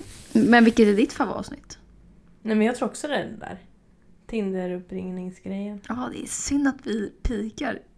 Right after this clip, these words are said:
Speaker 1: i början
Speaker 2: Ja.
Speaker 1: bara.
Speaker 2: Men andra avsnittet där,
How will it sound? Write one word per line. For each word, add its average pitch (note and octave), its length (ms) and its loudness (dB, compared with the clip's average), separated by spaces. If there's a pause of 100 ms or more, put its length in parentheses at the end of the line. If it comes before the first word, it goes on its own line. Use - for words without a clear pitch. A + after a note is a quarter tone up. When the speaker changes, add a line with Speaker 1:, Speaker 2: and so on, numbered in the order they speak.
(720)
Speaker 1:
i - 100 0
början F#3+ 500 4
Speaker 2:
Ja. A#3 320 0
Speaker 1:
bara. F#3+ 300 8 (260)
Speaker 2:
Men G3 120 -4
andra G3 320 -4
avsnittet F#3+ 540 -14
där, - 140 -14